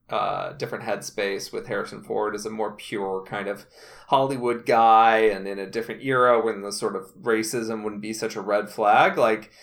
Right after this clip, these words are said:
but, like, still, like, I feel like that, that he doesn't spend enough time reeling in Harrison Ford's per-, uh, uh, performance, um,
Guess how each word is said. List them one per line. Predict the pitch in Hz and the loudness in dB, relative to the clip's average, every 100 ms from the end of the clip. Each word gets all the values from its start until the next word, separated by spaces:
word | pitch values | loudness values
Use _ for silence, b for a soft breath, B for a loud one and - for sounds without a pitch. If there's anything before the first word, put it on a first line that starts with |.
| B B B B - | B B B B -2
but, | 190 | 2
like, | 180 - | 2 0
still, | - 220 | 2 4
like, | 185 151 | 4 0
I | |
feel | 156 190 | -2 -2
like | 180 - | -2 0
that, | 139 - | -2 -2
that | 131 | -4
he | 143 | -2
doesn't | 147 147 | -2 -2
spend | - 143 127 | 0 0 2
enough | 117 113 | 0 -2
time | - 123 113 104 98 | 0 0 0 -2 -8
reeling | 104 110 107 104 | 0 2 2 0
in | 98 113 | -4 -4
Harrison | 117 107 107 107 | -4 -6 -6 -10
Ford's | 101 101 101 - | -6 -4 -4 -8
per-, | - 101 - | -10 -10 -6
uh, | 98 | -2
uh, | 92 87 - 85 - | 0 0 -2 -4 -4
performance, | 113 - 147 311 330 - - - | -6 -2 0 0 -4 -8 -10 0
um, | 127 123 113 107 104 104 107 | 4 6 6 4 2 -6 -14